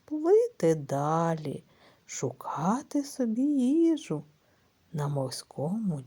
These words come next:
дні. А нам назустріч випливає наш новий друг дельфін. Він теж хоче з нами весело погратися.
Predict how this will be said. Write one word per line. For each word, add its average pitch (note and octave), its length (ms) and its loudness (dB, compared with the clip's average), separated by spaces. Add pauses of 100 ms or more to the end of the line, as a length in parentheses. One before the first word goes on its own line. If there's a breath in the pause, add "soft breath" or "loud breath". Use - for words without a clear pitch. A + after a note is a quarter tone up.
дні. C#3 400 -6 (720 loud breath)
А D#3+ 180 0
нам D3+ 300 2
назустріч D3 960 0
випливає A#3+ 840 4 (160)
наш A4+ 420 2
новий E3+ 540 4
друг D3+ 520 -2
дельфін. C#3+ 800 -6 (760 loud breath)
Він C#3+ 320 -2 (120)
теж A3+ 580 2
хоче C3 560 -6
з - 160 -12
нами C#4 760 2
весело C#3 580 -2
погратися. G3+ 1120 2